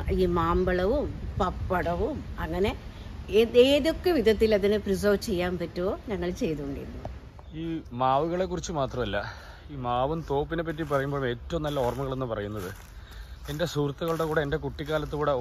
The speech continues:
Speaker 2: ഓടി നടന്ന കാലഘട്ടമാണ്. അന്ന് നമുക്ക് television ഇല്ല, ഇന്നത്തെ പോലെ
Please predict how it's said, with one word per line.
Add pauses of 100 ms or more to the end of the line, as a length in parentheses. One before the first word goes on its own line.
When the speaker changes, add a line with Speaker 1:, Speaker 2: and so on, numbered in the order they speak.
(140)
Speaker 2:
ഓടി
നടന്ന
കാലഘട്ടമാണ്. (140)
അന്ന്
നമുക്ക്
television
ഇല്ല, (1200)
ഇന്നത്തെ
പോലെ